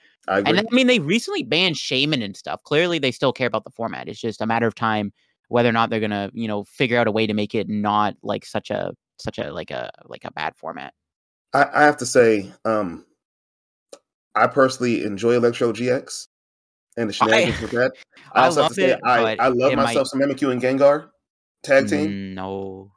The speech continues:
Speaker 1: And,
Speaker 2: Well,
Speaker 1: um,
Speaker 2: eh.
Speaker 1: I, I really did enjoy Shaman as well, so I feel personally attacked by some of the comments you made previously.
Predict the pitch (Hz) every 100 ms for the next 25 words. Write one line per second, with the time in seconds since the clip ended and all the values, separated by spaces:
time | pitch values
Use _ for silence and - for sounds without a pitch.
0 | _ 110 113 110 135 117 98 92 - 143
1 | 190 285 294 254 _ 120 123 120 127 139
2 | 139 135 135 123 123 - 139 131 117 127
3 | 139 147 131 127 143 - 131 127 120 98
4 | 123 127 107 127 101 117 110 101 107 113
5 | 127 127 - 127 127 131